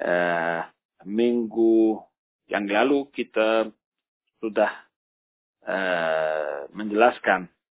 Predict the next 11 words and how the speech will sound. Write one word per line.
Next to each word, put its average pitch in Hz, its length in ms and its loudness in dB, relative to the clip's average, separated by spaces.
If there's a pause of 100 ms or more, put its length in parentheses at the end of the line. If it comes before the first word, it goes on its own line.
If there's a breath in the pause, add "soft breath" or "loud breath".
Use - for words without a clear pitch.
(760)
sebahagian 104 720 -2
riwayat 110 640 0
dan 95 240 -6
sebahagian, 98 880 -4 (560)
apa, 107 560 2 (880)
eh, 90 240 -14
poin 117 400 -6
penting 120 560 -10
tentang 123 720 -6
surat 110 320 -2
Al-Laili. 85 800 -8